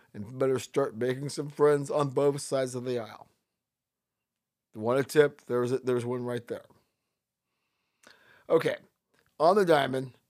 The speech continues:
cool thing last week to see San Diego native Joe Musgrove. He had a storyline of dreams, wouldn't you say? He throws the Padres' first ever no-hitter on Friday evening versus the Rangers.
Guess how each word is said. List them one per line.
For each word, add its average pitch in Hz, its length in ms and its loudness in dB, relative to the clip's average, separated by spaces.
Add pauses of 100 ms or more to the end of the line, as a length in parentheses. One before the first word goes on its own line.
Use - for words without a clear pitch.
(160)
cool 151 260 4
thing 147 260 0
last 147 360 2
week 151 220 -2 (580)
to - 40 -12
see 143 240 0
San 170 420 0
Diego 165 440 4
native 127 720 2 (460)
Joe 139 280 6
Musgrove. 127 840 0 (1300)
He 262 80 -4
had 330 140 -2
a - 20 -4
storyline 147 480 2
of 113 100 -6
dreams, 120 300 -2
wouldn't 123 160 -4
you 123 60 -4
say? 139 320 -2 (240)
He 277 100 -4
throws 226 300 6
the 170 100 -8
Padres' 156 480 4
first - 540 -6
ever 131 260 2
no-hitter 113 480 -4
on 104 80 -12
Friday 110 560 -6 (100)
evening 92 400 -12
versus 95 280 -16
the 90 100 -16
Rangers. 87 380 -20